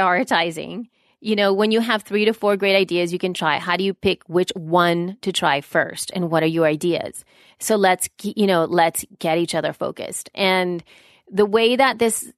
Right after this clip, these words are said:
started to have this conversation of people sharing the way that they keep focused is really great, because it's already so empowering to be able to see what other people's tactics are. And, and yeah, Lori has this whole, like, super productivity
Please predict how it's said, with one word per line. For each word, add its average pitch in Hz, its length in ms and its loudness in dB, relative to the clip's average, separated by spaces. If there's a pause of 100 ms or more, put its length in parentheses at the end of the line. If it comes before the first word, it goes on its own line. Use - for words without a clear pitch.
started 202 720 0
to 214 80 -2
have 202 180 0
this 190 140 -2
conversation 196 640 0
of 170 120 -4
people 180 240 -2
sharing 196 460 0
the 175 100 2
way 175 180 2
that 165 220 0
they 175 440 2
keep 180 360 -6
focused 196 580 2
is 170 160 -6
really 180 380 2
great, 220 200 2
because 190 220 0
it's 190 120 -2
already 214 260 2
so 208 180 0
empowering 196 640 0
to 185 100 -6
be 180 140 2
able 185 140 0
to 175 80 0
see 196 280 -2
what 185 200 2
other 185 180 2
people's 180 260 -8
tactics 233 500 -4
are. 302 300 2 (500)
And, 208 460 2
and 233 160 2
yeah, 339 220 2
Lori 277 380 2
has 226 200 -2
this 208 160 0
whole, 294 340 2
like, 240 220 2
super 269 320 -4
productivity 240 960 -2